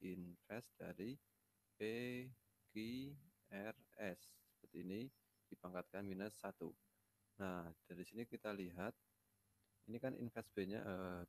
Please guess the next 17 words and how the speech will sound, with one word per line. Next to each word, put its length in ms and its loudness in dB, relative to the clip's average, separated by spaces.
B 160 4
itu 80 -8
kan 160 2
ordonya 480 2
dua 320 2
kali 160 0
dua. 240 4
Maka 240 -4
untuk 160 -4
mencari 240 -4
inverse-nya 480 -4
adalah 240 4
satu 480 0
per 400 2
determinan 880 0
matriks 640 -4
B 240 6